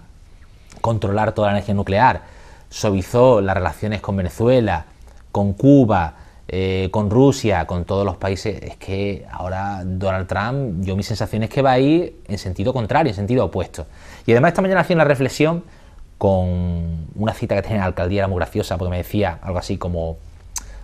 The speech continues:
"Pues en Benalmádena lo tenéis muy complicado porque en el equipo de gobierno habéis, eh, cinco partidos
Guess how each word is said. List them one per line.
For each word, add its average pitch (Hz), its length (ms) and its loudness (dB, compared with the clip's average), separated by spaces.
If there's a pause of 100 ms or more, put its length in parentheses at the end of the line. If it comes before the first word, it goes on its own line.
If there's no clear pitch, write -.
(120)
"Pues 85 140 -4
en 87 60 -4
Benalmádena 95 500 -2
lo 165 100 0
tenéis 143 220 0
muy 139 100 2
complicado 135 640 0
porque 87 560 -2
en 90 160 -6
el 90 80 -4
equipo 110 240 0
de 123 80 4
gobierno 113 500 2 (400)
habéis, 101 600 -2
eh, 85 320 -6
cinco 104 220 -2
partidos 156 580 0